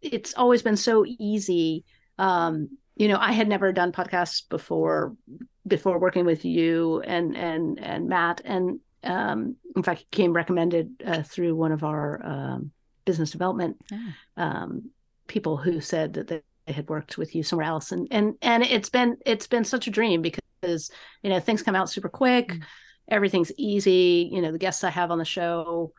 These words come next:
Speaker 1: um, everything's handled super professionally. So, so, you know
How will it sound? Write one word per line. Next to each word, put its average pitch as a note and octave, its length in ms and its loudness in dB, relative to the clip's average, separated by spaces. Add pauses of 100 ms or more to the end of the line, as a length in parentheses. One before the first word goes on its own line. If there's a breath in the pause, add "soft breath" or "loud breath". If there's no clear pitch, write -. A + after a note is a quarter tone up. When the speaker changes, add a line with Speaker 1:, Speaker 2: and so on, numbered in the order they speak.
(300 soft breath)
Speaker 1:
um, D3+ 560 -2 (320)
everything's E3+ 260 -2
handled E3+ 300 -4
super F#3+ 260 -6
professionally. E3+ 540 -6
So, G3+ 240 -4 (240)
so, A3 580 0
you A#3 160 -4
know F3+ 300 -2